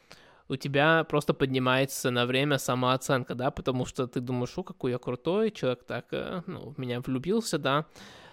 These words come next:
Но, э, ты потом очень быстро поймешь, что это, ну, насколько это странно, потому что, э, насто-, насколько это нелогично, потому что человек влюбился, а ты вовсе ничего не сделал, да, ты всего лишь с ним гулять пошел.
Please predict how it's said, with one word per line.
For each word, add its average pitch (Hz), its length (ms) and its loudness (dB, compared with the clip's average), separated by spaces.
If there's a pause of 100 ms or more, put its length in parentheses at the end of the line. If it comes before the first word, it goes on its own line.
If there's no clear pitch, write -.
(180)
Но, 143 380 2
э, 139 240 0
ты 151 80 -6
потом 165 240 0
очень 156 340 -2
быстро 180 460 0
поймешь, 139 840 0 (840)
что - 420 0
это, 123 500 2 (140)
ну, 185 100 -2
насколько 156 340 0
это 160 160 6
странно, 180 520 6
потому 135 380 0
что, 131 460 2
э, 135 160 -8
насто-, 165 300 -2
насколько 160 360 2
это 151 160 2
нелогично, 143 760 0
потому 139 300 -4
что 131 280 -2 (920)
человек 143 520 2
влюбился, 147 720 2
а 123 60 2
ты 143 160 0
вовсе 160 340 2
ничего 131 380 0
не 135 160 0
сделал, 123 500 0
да, 135 240 0
ты 139 160 -8
всего 131 240 -2
лишь 143 140 -2
с - 160 -8
ним 127 180 -2
гулять 127 380 0
пошел. 131 380 -4